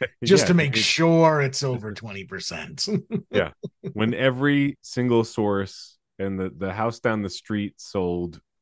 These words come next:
Speaker 1: for, you know, seven hundred thousand dollars, and you're like, "Oh, okay.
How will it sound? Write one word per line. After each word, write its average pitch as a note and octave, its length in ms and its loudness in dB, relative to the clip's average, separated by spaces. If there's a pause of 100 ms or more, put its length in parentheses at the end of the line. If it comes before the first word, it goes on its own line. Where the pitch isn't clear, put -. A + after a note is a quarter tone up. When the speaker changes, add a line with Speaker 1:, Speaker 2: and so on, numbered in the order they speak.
(180)
Speaker 1:
for, F2 560 -4
you F#2+ 120 -6
know, D#2 280 -6 (640)
seven B2+ 300 0
hundred A#2+ 300 0
thousand G#2 380 0
dollars, F2 440 -2
and E2+ 100 -8
you're E2+ 80 -4
like, E2 180 -6
"Oh, F#2 280 0
okay. D2+ 320 -8